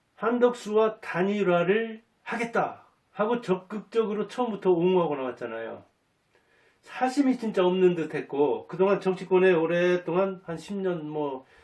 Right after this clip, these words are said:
이상 없었기 때문에 사람들도 김문수의 인간됨에 대해서 잘 몰랐고 그러니까 정말 사심 없는 듯이 이야기하니까 야, 한덕수하고 단일화해야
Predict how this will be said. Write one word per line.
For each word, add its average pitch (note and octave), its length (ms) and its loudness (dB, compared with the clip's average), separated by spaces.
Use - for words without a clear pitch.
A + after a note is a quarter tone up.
이상 D#3 500 -4
없었기 D#3 380 -4
때문에 C#3+ 540 -2
사람들도 G3 720 4
김문수의 F3+ 1160 2
인간됨에 C#3+ 680 0
대해서 B2+ 600 0
잘 D3 200 -4
몰랐고 C#3 680 -4
그러니까 G3 340 -4
정말 G3+ 340 -2
사심 A#3 400 -2
없는 A3 420 -2
듯이 G3+ 360 -6
이야기하니까 F#3 920 0
야, A#2+ 480 -6
한덕수하고 F3 800 -2
단일화해야 D3+ 960 0